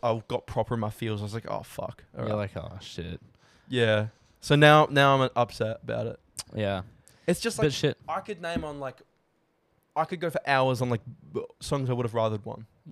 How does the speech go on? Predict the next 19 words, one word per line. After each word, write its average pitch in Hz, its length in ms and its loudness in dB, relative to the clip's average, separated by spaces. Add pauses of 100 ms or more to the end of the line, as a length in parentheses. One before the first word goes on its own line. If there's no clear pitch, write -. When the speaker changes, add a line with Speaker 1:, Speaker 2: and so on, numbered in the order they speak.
(300)
Speaker 2:
Any 170 240 2
song 90 480 -4
I 110 80 2
would 107 120 2
have 95 80 -4
rathered 92 160 4
Speaker 1:
I, 139 60 12
ru-, 156 200 12
I 147 100 12
would 170 160 6
have 160 140 2
rathered 143 320 6
the 123 120 6
Cardi 131 300 6
B 120 120 4
Lizzo 113 300 2
song 107 240 2
win. 104 220 0 (720)
Speaker 2:
Actually, 131 340 0